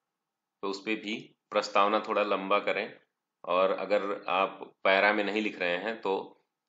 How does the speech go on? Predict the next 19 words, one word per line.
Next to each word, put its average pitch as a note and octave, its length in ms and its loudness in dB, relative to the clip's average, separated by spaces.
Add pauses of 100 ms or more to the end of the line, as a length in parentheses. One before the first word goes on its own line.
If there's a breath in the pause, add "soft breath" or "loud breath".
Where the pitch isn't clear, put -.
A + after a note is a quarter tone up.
(140)
सभी A#2+ 280 2
पक्ष - 300 -2
आपके - 320 2
पास F#2+ 300 2
होने G2 180 -2
चाहिए। F#2 280 -6
अगर F#2+ 220 -2
सभी F#2+ 260 -4
पक्ष - 320 -6
नहीं G2+ 280 -2
हैं, G2 220 -14 (920)
तो D3 420 0 (400)
आप, - 440 4 (1200)
अ, G2+ 300 2
पैरा A#2 380 10
में A#2 120 2
ही A#2 140 0
लिखें। A#2 340 -6 (120)
और F#2 320 2